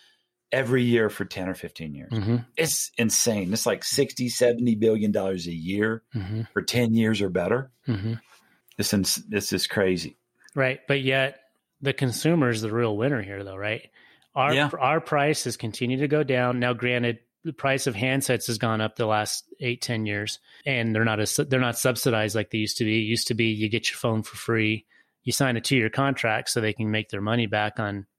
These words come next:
Speaker 2: you know, they bought the phone for you. You know, now we, you kinda have to buy the phone, or you can do the, the monthly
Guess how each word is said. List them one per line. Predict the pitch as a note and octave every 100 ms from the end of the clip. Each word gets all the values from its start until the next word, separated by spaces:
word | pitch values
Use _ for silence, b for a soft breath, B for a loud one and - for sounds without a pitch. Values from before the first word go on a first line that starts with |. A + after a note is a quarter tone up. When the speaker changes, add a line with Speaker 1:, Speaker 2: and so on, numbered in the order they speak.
| -
Speaker 2:
you | C#3+
know, |
they | A#2 E3
bought | A2 A#2+ -
the | G#2
phone | - C3 B2
for | - G2
you. | G2+ G#2+ - _
You | C#3
know, | A#2+
now | B2 C3+ C3+
we, | B2 D3+
you | D3 A#2+
kinda | C#3 B2
have | A#2
to | -
buy | A2 A2+ A#2
the |
phone, | A#2 A#2+ G#2+ A2
or | G#2+
you | A2
can | - A2
do | A2 A2 G#2
the, | G#2 G#2 -
the | A#2
monthly | A2 G#2 - G#2+ G#2+